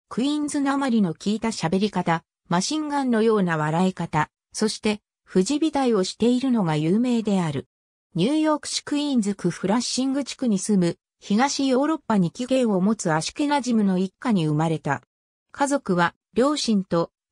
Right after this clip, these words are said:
姉一人がいる。クイーンズ区のキューガーデンヒルで育った。学校では、勉強熱心で人気のある少女だった。千九百七十三年には、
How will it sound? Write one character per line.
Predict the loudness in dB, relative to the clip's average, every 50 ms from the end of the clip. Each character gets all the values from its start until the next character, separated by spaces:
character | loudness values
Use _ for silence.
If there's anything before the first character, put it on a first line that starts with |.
| 0 0
姉 | 0 0
一 | -2 -6 -6 -4 -2
人 | 0 0 0
が | 0 0
い | -2 -2
る。 | -4 -6 -6 -8 _ _ _ _ _ _ _ -12
ク | -6 -4
イ | -2 -2
ー | -2 -2 -4
ン | -4
ズ | -4 -4
区 | -2 0
の | 2 2 0
キ | 0 -2 -2 -2
ュ | -2
ー |
ガ | 0 0 0 0
ー | 2
デ | 0 0 0
ン | -2
ヒ | -2 -2 0
ル | 0 0
で | 0 -2 -4 -6 _ _ _ _ _
育 | -10 -6 -4
っ | -4 -4 -4 -6 _ _
た。 | -4 -4 -4 _ _ _ _ _ _ _ _ _
学 | -2 0 0 0 -2 _
校 | -4 0 0 2 2 2
で | 2 2 2
は、 | 2 0 0 -2 _ _ _ _ -2
勉 | -2 0 -2 -2
強 | -4 -2 0 0 0
熱 | 0 -2 -2 -4
心 | -6 -6 -2 0 0 2 2
で | 0 0 0
人 | 0 0 0 0 -2
気 | -4 -2
の | -2 0
あ | 0 0
る | 0 -2
少 | -2 -2 -2 -2
女 | -2 -2 -4 -4
だ | -4
っ | -6 -8 _ -8
た。 | -8 -8 -8 _ _ _ _ _ _ _ _ _ _ _
千 | _ -6 -4 -2 -2 -2 -2
九 | -4 -2 -2 -2
百 | -2 -2 -4 -2 -2 0
七 | 0 2 2 2 2 2
十 | 2 0 0 0
三 | 0 0 0 0 2 2
年 | 2 2 2 2 4
に | 4 4 4
は、 | 4 2 2 0